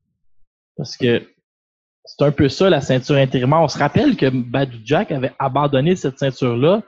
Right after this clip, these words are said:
parce que la W B A forçait l'appel d'offres contre Dimitri Bivol et Jack était pas intéressé à affronter Bivol, puis s'est faufilé un combat contre Adonis à la place.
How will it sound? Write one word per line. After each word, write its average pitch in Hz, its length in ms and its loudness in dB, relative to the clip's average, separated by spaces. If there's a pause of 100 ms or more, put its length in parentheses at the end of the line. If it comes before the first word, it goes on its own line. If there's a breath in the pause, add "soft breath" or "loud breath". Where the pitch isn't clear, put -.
(540 soft breath)
parce - 200 -2
que 196 80 0
la 180 160 4
W 139 400 0
B 131 180 2
A 170 80 0 (100)
forçait - 380 -2
l'appel 135 340 -2
d'offres 151 400 -2
contre 123 300 -2
Dimitri 123 400 -6
Bivol 120 480 -2 (460)
et 110 180 -12
Jack 147 320 -2
était 123 200 -10
pas 165 240 0
intéressé 143 760 -6
à 127 200 -4
affronter 127 360 -8
Bivol, 135 400 -2
puis 147 100 -16
s'est 135 280 -10
faufilé 143 400 -6
un 160 100 -2
combat 139 400 -2
contre 120 460 -10 (580)
Adonis 131 600 -2
à 127 100 -4
la 117 100 -8
place. - 540 -16